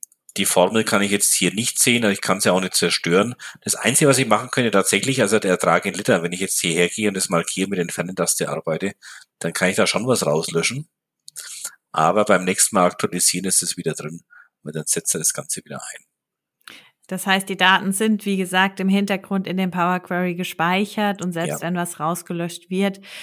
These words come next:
Speaker 2: habt ihr die Möglichkeit, über Aktualisieren die auch wieder auszuführen. In Excel selbst ist also wirklich nur die Anzeige der Daten in dem Fall und alles andere
Speaker 1: Genau.
Speaker 2: ist in dem Power Query Editor.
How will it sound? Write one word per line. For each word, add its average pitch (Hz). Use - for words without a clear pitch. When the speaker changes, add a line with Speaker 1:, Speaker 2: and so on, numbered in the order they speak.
Speaker 2:
habt -
ihr 165
die 170
Möglichkeit, 170
über -
Aktualisieren 170
die 170
auch 156
wieder 165
auszuführen. 180
In 220
Excel 196
selbst 185
ist -
also 175
wirklich 180
nur 185
die 180
Anzeige 170
der 160
Daten 165
in 175
dem 170
Fall 170
und 165
alles 160
andere 160
Speaker 1:
Genau. -
Speaker 2:
ist -
in 175
dem 165
Power 156
Query 160
Editor. -